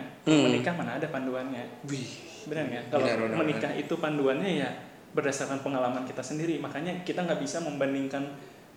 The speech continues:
Speaker 2: pernikahan kita, sikap kita, misalnya kayak kita
Speaker 1: Oh, iya.
Speaker 2: bandingin pernikahan kita dengan orang lain, ya nggak bisa.
Speaker 1: Nggak
Speaker 2: Karena kan
Speaker 1: bisa, ya.
Speaker 2: kondisi beda.
Speaker 1: Betul, betul, betul,
Speaker 2: Makanya
Speaker 1: betul.
Speaker 2: kita harus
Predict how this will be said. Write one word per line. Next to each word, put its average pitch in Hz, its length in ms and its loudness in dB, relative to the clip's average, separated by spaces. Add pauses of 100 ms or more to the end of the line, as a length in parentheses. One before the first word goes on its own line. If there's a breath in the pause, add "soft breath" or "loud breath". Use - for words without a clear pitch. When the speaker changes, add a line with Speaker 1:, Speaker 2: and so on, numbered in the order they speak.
(320)
Speaker 2:
pernikahan 151 480 -2
kita, 151 480 2
sikap 143 320 -4
kita, 143 160 -2
misalnya 156 320 0
kayak - 80 -2
kita 170 200 0 (120)
Speaker 1:
Oh, 147 80 6
iya. 127 80 6
Speaker 2:
bandingin 147 480 4
pernikahan 143 320 -2
kita 180 160 2
dengan 147 240 2
orang 139 160 2
lain, 170 160 2
ya 123 80 0
nggak 107 160 -2
bisa. - 240 -6
Speaker 1:
Nggak 131 80 4
Speaker 2:
Karena 117 80 4
kan 120 80 2
Speaker 1:
bisa, 170 80 6
ya. - 100 4
Speaker 2:
kondisi 127 380 6
beda. 147 400 4 (180)
Speaker 1:
Betul, 123 300 4
betul, 110 220 0 (100)
betul, 110 240 -2
Speaker 2:
Makanya 135 320 0
Speaker 1:
betul. - 80 -2
Speaker 2:
kita 180 160 2
harus 165 300 0